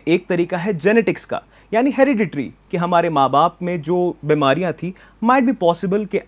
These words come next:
आप में भी वो बीमारी आ सकती है। लेकिन एक ऐसी कॉमन चीज़ जो मुझे लगती है जिसकी वजह से सबसे ज़्यादा बीमारियां और जो इन्फेक्शन है वो हमारी बॉडी में आते हैं, वो है हमारी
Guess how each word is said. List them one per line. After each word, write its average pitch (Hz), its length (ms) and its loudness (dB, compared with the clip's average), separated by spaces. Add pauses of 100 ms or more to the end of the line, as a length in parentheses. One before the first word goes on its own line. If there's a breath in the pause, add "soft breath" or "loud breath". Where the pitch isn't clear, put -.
आप 160 220 0
में 185 120 -2
भी 190 100 -2
वो 180 120 -2
बीमारी 135 380 -4 (120)
आ 131 80 0
सकती 117 340 -8
है। 113 140 -12 (340 soft breath)
लेकिन 226 200 0 (120)
एक 262 200 2
ऐसी 233 180 0
कॉमन 185 440 2
चीज़ 214 220 -4
जो 196 80 -2
मुझे 170 220 -4
लगती 165 320 -6
है 160 180 -2
जिसकी 151 300 -10
वजह 139 260 -6
से 180 120 -10
सबसे 214 420 -6
ज़्यादा 156 340 0
बीमारियां 143 500 -2 (340 loud breath)
और 175 600 4
जो 147 200 -8
इन्फेक्शन 160 500 -4
है 190 60 -2
वो 165 80 -4
हमारी 151 280 -2
बॉडी 135 260 0
में 170 120 -6
आते 127 220 -6
हैं, 147 160 -10 (360 soft breath)
वो 165 180 0
है 190 140 -4
हमारी 151 380 -4